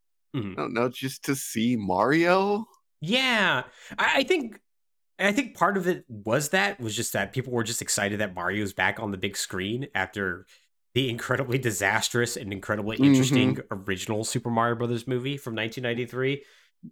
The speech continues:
Speaker 1: And, but I think there's just a lot of other people are just like, "Man, nah, Mario, it's cool. Everyone loves Mario. I'm excited to see Mario on the big screen. Nostalgia, it's great." And it's
Speaker 2: Yeah.
Speaker 1: and so, yeah, like,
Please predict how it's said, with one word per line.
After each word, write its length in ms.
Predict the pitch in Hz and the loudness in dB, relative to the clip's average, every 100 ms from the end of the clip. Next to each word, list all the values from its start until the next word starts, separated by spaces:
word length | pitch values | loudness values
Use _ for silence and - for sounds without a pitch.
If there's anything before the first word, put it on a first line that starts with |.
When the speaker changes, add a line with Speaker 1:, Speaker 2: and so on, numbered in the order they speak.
| - | -2
Speaker 1:
And, 120 | 160 | 2
but 100 | 170 | 2
I 40 | 226 | 2
think 180 | 277 269 | 0 0
there's 160 | 220 | -2
just 180 | 190 196 196 | -2 -6 -4
a 120 | 131 | 0
lot 180 | 123 135 | 4 4
of 80 | 120 | 2
other 160 | 127 127 | 0 0
people 320 | 113 104 104 | -2 -2 -4
are 40 | |
just 200 | 104 110 | -2 -2
like, 220 | 113 101 | 0 0
"Man, 280 | 104 151 226 | 2 2 2
nah, 240 | 143 226 107 | 2 2 2
Mario, 540 | 110 240 123 92 90 | 2 2 2 0 -2
it's 160 | 104 - | -4 -2
cool. 460 | 170 247 135 90 | 0 2 0 0
Everyone 340 | 95 131 156 160 | -2 -2 -2 0
loves 220 | 175 180 | 0 0
Mario. 580 | 180 214 127 95 87 - | 0 2 2 0 -4 -6
I'm 140 | 123 120 | -6 -4
excited 340 | 120 175 180 | 0 2 2
to 60 | 151 | 0
see 160 | - 180 | -2 0
Mario 320 | 135 175 170 | 0 0 0
on 80 | 175 | -2
the 60 | |
big 180 | 170 196 | -4 -2
screen. 540 | - 170 202 123 87 | -2 0 0 0 -2
Nostalgia, 500 | 95 110 185 214 117 | -4 -4 0 0 0
it's 140 | 85 - | -4 -4
great." 400 | 214 185 92 - _ _ _ _ _ - | -2 -2 -4 -16 _ _ _ _ _ -2
And 100 | 127 | 2
it's 80 | 151 | 2
Speaker 2:
Yeah. 200 | 170 175 - _ _ _ | 2 0 -8 _ _ _
Speaker 1:
and 100 | 123 | -2
so, 180 | 143 165 | 2 2
yeah, 280 | 170 139 85 | 4 2 0
like, 360 | 101 107 101 | 2 0 0